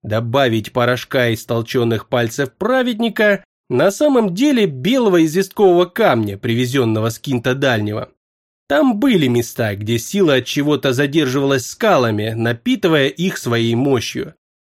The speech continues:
Подогреть на огне, очень медленно, соблюдая все интонационные переходы,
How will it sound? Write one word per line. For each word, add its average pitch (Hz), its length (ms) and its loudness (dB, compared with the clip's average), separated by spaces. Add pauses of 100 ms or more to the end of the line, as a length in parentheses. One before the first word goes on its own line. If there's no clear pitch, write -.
(180)
Подогреть 120 600 -2
на 175 160 6
огне, 135 560 0 (340)
очень 110 280 -2
медленно, 117 580 0
соблюдая 143 640 0
все 247 300 -2
интонационные 156 760 2
переходы, 131 760 0